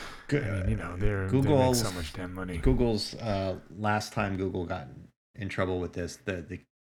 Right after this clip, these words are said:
Speaker 1: core problem with them was about bundling apps. It was about the fact that, like, well, they put Google Maps on all the Android phones,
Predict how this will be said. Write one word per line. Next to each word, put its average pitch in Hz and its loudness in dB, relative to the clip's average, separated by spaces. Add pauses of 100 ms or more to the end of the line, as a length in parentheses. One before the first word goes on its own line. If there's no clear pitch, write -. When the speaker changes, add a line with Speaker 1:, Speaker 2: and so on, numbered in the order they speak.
Speaker 1:
core 110 2
problem 95 2
with 85 -6
them 90 -2
was 85 -6
about 87 -4
bundling 76 -4
apps. 76 -12 (1200)
It - -6
was 92 -4
about 92 2
the 95 -4
fact 92 2
that, 87 -6
like, 85 -10 (180)
well, 110 2
they 92 2 (420)
put 120 2
Google 101 -2
Maps 92 2
on 90 -2
all 90 0
the 87 -2
Android 87 -2
phones, 82 -4